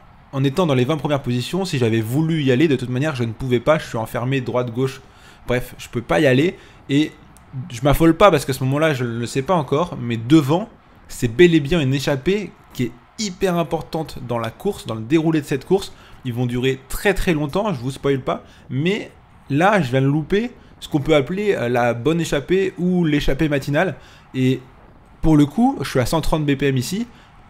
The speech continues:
Évidemment, j'étais capable de y aller. Est-ce que si j'avais été mieux placé,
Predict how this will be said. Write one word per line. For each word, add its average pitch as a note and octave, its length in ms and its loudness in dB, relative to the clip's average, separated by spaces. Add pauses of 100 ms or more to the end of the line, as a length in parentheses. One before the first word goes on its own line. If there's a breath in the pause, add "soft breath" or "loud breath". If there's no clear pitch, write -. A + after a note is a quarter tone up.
(120)
Évidemment, D#3+ 680 6
j'étais A#2 180 -4
capable B2 300 0
de A#2+ 100 2
y A#2 80 4
aller. D#3+ 260 4 (300 soft breath)
Est-ce C#3+ 140 -2
que A3 100 2
si F#3 120 0
j'avais D#3 200 6
été D#3+ 160 4
mieux F#3 200 4
placé, F#3 460 0